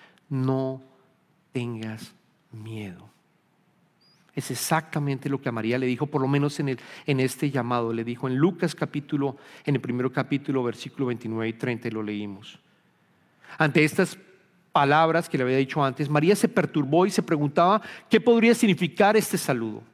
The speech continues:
"No tengas miedo, María. Dios te ha concedido su favor", le dijo el ángel. Noten que el ángel le vuelve a replicar, "Dios te ha concedido su favor".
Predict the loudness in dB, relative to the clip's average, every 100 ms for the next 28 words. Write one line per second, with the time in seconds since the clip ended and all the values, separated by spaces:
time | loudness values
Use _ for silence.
0 | _ 0 2 4 2 0 0 0 2 0
1 | -4 -18 _ -8 -6 -4 -8 -12 _ _
2 | _ _ _ _ _ _ _ _ -4 4
3 | 4 4 -2 -2 -2 -2 -4 -2 -2 -2
4 | -2 -6 -6 -6 -6 -8 -12 _ -12 -10
5 | -8 -10 -10 -10 -10 -14 -20 _ _ _
6 | _ _ _ _ _ 0 2 4 2 2
7 | -2 0 -2 0 0 -2 0 2 2 6
8 | 6 6 4 4 2 0 0 0 0 -4
9 | -16 _ _ _ _ -16 -6 2 4 4
10 | 2 -4 -12 -16 _ _ _ _ _ _
11 | -2 -2 -2 -6 -4 -4 -4 -6 -8 -8
12 | -8 -6 -8 -10